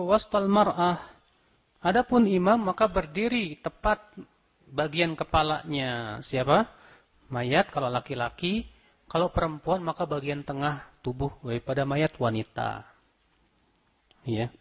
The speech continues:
Ini berdasarkan riwayat Abu Daud, Tirmidzi, Ibnu Majah, At-Tahawi dan yang lainnya. "Aku menyaksikan Anas bin Malik mensolatkan jenazah seseorang,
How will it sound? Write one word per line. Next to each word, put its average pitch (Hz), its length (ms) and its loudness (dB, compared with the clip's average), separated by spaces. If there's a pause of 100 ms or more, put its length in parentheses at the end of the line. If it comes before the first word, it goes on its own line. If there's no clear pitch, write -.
(960)
Ini 190 160 6
berdasarkan 208 520 8
riwayat 196 240 2
Abu 175 240 0
Daud, 185 320 2
Tirmidzi, 175 560 2 (600)
Ibnu 143 280 0
Majah, 160 480 2
At-Tahawi 156 480 -2
dan 156 160 0
yang 147 160 0
lainnya. 165 480 2 (880)
"Aku 135 200 -4
menyaksikan 165 520 2
Anas 165 240 2
bin 165 200 0
Malik 165 440 2
mensolatkan 156 640 0
jenazah 151 360 0
seseorang, 175 720 0